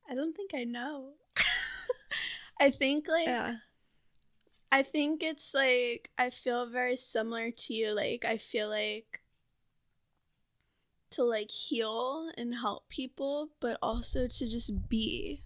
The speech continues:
Speaker 2: Yeah.
Speaker 1: and just, like, experience it. And, like, we have no idea what, like, came before us. We have no idea. I mean, we all have, like, our beliefs about, like, what happens when
Speaker 2: Yeah.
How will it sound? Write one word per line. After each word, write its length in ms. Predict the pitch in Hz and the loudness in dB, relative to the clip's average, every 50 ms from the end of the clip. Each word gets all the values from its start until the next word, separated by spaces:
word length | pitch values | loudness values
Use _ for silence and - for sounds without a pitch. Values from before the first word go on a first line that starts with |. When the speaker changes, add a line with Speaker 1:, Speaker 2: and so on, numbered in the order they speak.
| - - - | -12 -10 -6
Speaker 2:
Yeah. 240 | - 240 233 233 233 | -2 0 2 2 2
Speaker 1:
and 200 | 233 233 226 226 | 0 0 -2 -2
just, 320 | - 233 220 - - - | -2 0 2 4 4 4
like, 420 | - - - - - - - - - - | 2 0 -4 -4 -6 -6 -6 -8 -8 -8
experience 920 | 240 240 - - - - - - 247 240 240 240 233 - 254 269 - - | -8 -2 2 4 4 4 4 2 -2 -2 -2 -2 -4 -6 -6 -4 -4 -4
it. 400 | - - - - - - - - - | -4 -2 -4 -4 -6 -6 -8 -8 -4
And, 180 | - 247 233 233 | -2 -2 -2 -2
like, 600 | - 143 294 - - - - 311 - - - _ _ _ _ _ _ _ _ _ _ _ _ _ _ - - | -2 -2 -2 -2 -4 -6 -8 -10 -14 -18 -20 _ _ _ _ _ _ _ _ _ _ _ _ _ _ -4 0
we 100 | 247 247 | 2 2
have 180 | 240 262 262 269 | 2 2 2 2
no 160 | 262 254 254 | 2 2 2
idea 520 | 247 247 233 - 214 214 208 214 214 214 208 | 0 0 0 0 0 0 2 2 0 -2 -2
what, 380 | 208 202 - - - 60 60 - | 0 0 0 0 0 -2 -4 -4
like, 240 | - 262 262 - - | -4 -4 -4 -4 -8
came 280 | - - - 208 202 208 | -10 -8 -6 -6 -6 -6
before 360 | 202 - - - 180 180 208 | -8 -10 -6 -4 -2 -2 -2
us. 360 | 226 220 - 220 226 - - | -2 -2 -2 0 0 0 -2
We 100 | 214 208 | -2 -4
have 120 | 208 214 226 | -4 -4 -4
no 100 | 226 220 | -4 -4
idea. 600 | 220 214 208 - - 208 208 202 208 208 208 202 226 _ _ - | -4 -6 -6 -6 -6 -6 -6 -6 -8 -8 -10 -12 -14 _ _ -6
I 80 | - 226 | -4 -2
mean, 180 | 220 220 220 220 | -2 -2 -2 -2
we 100 | 226 226 | -2 0
all 140 | 226 240 | 0 0
have, 160 | 233 226 208 - | 0 -2 0 0
like, 160 | 214 - - | -2 0 0
our 80 | 214 208 | -2 -2
beliefs 480 | 208 196 196 214 214 226 - - - | 0 0 -2 0 -2 -2 0 0 0
about, 420 | - 185 - 180 123 - - - - | 0 0 -2 0 0 0 -2 -2 -4
like, 260 | - - - 240 - | -6 -6 -6 -4 -2
what 140 | - 220 233 220 | -2 -2 0 0
happens 540 | 233 - - - 226 220 226 233 240 - | -2 -4 -2 -4 -6 -4 -2 0 0 0
when 420 | - 220 214 - - 240 240 247 240 _ _ _ _ - | 0 0 -2 -2 -4 -4 -4 -6 -8 _ _ _ _ -14
Speaker 2:
Yeah. 380 | 277 269 262 254 254 254 254 | -12 -10 -10 -10 -10 -12 -12